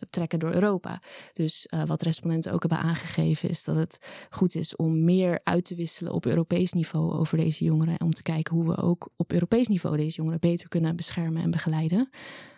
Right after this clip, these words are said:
Ehm, en, eh, om nog, eh, te herhalen,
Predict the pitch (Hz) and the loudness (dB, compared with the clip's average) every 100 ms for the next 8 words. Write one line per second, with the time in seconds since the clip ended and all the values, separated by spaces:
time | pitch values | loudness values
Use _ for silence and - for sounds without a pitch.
0 | _ - 180 175 170 165 170 - - - | _ 2 4 4 4 2 0 -4 -16 -20
1 | - - - _ 180 190 185 - _ 175 | -20 -20 -20 _ -2 0 0 -2 _ 0
2 | 175 - - _ _ _ _ _ _ _ | 2 0 -4 _ _ _ _ _ _ _
3 | - 170 180 180 180 - - 180 175 170 | 2 4 6 6 2 -4 -4 -2 0 -2
4 | - 170 170 170 185 202 180 202 | -2 -4 -4 0 2 2 0 -2